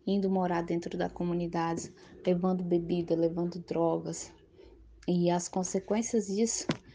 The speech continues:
é dor e sofrimento,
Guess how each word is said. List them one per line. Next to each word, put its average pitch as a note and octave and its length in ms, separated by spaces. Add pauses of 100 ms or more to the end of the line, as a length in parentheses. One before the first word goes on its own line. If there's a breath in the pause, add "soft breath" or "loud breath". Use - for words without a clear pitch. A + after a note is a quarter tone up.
(400 loud breath)
é A#3+ 580 (480 loud breath)
dor B3+ 340 (800 soft breath)
e G#3+ 60
sofrimento, A#3+ 960